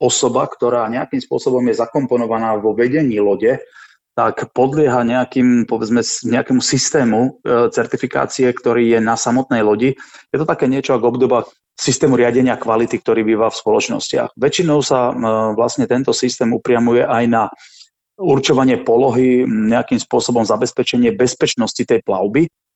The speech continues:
A tu sa vlastne hovorí, že tieto osoby, ktoré vedú námorné lode, by sa nikdy nemali dostať do situácie, že ak im vypadne nejaký systém, nesmú byť odkázané len na ten systém. Musia ho vedieť nahradiť. Takže je jasné jedno, že trebárs, keby som zobral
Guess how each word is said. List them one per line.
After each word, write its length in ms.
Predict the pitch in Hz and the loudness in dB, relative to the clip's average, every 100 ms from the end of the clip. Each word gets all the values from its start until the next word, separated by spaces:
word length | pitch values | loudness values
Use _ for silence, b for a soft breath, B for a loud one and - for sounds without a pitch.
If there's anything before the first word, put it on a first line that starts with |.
| _ - | _ -8
A 80 | |
tu 160 | 117 143 | -4 -2
sa 100 | 135 | 0
vlastne 320 | 139 143 - 107 | 0 0 0 0
hovorí, 320 | 107 127 135 | 2 0 0
že 160 | 120 - | 0 2
tieto 320 | 143 175 160 | 0 2 0
osoby, 560 | 120 - 113 104 113 147 _ _ _ | 0 0 -2 0 0 -2 _ _ _
ktoré 320 | - 123 120 | 0 2 2
vedú 240 | 123 156 | 2 2
námorné 480 | 117 107 127 131 123 | 2 2 2 0 2
lode, 240 | 104 107 | 2 2
by 160 | 123 123 | 0 -2
sa 160 | - 117 | -2 0
nikdy 480 | 123 165 170 123 | 2 2 2 0
nemali 400 | 110 117 139 135 | 0 0 2 2
dostať 340 | 110 110 - 135 | 2 0 0 -2
do 120 | 120 | -2
situácie, 720 | - 104 - 117 107 - 120 | -2 -4 -2 -2 -2 0 0
že 160 | 123 117 98 _ _ _ _ - | 2 0 -2 _ _ _ _ -2
ak 400 | 175 - - - - | -2 -2 -10 -14 -4
im 80 | 113 | -2
vypadne 480 | 104 151 - 165 117 | 0 0 0 0 0
nejaký 400 | 104 123 127 123 | 0 0 -2 -4
systém, 560 | - 143 - - 95 - - _ _ | -2 -4 -2 -2 -4 -4 -12 _ _
nesmú 560 | 110 120 143 151 180 175 | 0 4 4 2 0 2
byť 160 | 113 113 | 2 2
odkázané 380 | - 123 135 117 | 0 2 2 2
len 160 | 117 | 2
na 80 | 131 | 0
ten 160 | 117 127 | 0 -2
systém. 320 | 110 117 - | -2 -4 -2
Musia 300 | 113 139 175 | -2 -2 0
ho 80 | 151 | 2
vedieť 180 | 139 117 | 2 2
nahradiť. 480 | 117 120 127 110 - | 0 0 0 -2 -2
Takže 340 | - 107 120 - B B B _ | -2 0 0 -2 B B B _
je 80 | 117 | 2
jasné 400 | 123 147 - 139 | 4 2 2 2
jedno, 220 | 127 139 | 2 2
že 160 | 135 - | 0 0
trebárs, 400 | 127 123 120 - | -2 -2 -2 -4
keby 160 | 123 131 | -4 0
som 140 | 135 | 0
zobral 340 | 117 123 120 | 2 2 2